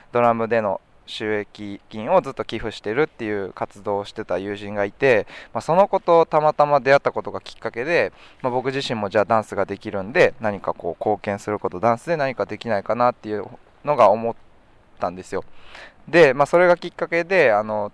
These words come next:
たまたまなんですけど、僕らの公演に見に来てくれてた、あの、お客さんの中で、あの、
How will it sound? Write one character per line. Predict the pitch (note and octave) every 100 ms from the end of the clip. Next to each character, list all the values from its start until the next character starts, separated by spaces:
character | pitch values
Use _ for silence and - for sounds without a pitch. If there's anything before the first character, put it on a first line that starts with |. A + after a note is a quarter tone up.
| -
た | F#3
ま | F#3+
た | F#3+
ま | F#3+
な | D#3+
ん |
で | A#2+
す | A#2
け | A#2
ど、 | G#2+
僕 | G#2+ C#3+
ら | D#3
の | B2 G#2
公 | - A#2 A#2+
演 | A#2+ A#2 A#2 B2
に | D#3 A#2 -
見 | A#2+
に | C3
来 | A#2+
て | - B2
く | B2
れ | B2
て | B2
た、 | C3 G#2+ F#2+
あ |
の、 | F#2 F#2+
お |
客 | - G2+ -
さ | B2+
ん | A2
の | G2
中 | A#2+ G#2
で、 | D3+ F3+ G#2 - - - -
あ | B2
の、 | A#2 A2+ A2 G#2 G2+